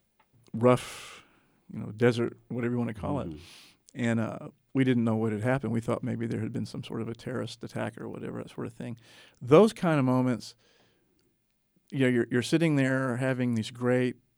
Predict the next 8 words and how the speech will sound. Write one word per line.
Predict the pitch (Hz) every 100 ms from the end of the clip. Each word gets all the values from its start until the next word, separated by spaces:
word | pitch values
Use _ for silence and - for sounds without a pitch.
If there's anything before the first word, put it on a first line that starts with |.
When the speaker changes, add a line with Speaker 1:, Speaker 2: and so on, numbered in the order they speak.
| _ _ _
Speaker 1:
interactions | 127 120 120 120 123 113
with | 107
children | - - 139 123 107 110 117 -
in | 113
a |
place | 110 120 117
like | 113 110
that. | 123 107 147